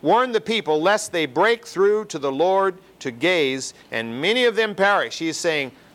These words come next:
"Don't let them do this or they're gonna die." I mean, that's a pretty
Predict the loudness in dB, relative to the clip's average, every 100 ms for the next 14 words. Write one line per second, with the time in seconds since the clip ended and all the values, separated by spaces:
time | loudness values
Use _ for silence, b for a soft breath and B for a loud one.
0 | -18 0 2 2 2 2 2 0 -2 2
1 | 2 2 0 2 2 0 0 2 2 4
2 | 0 0 -4 -2 -2 -2 0 2 2 0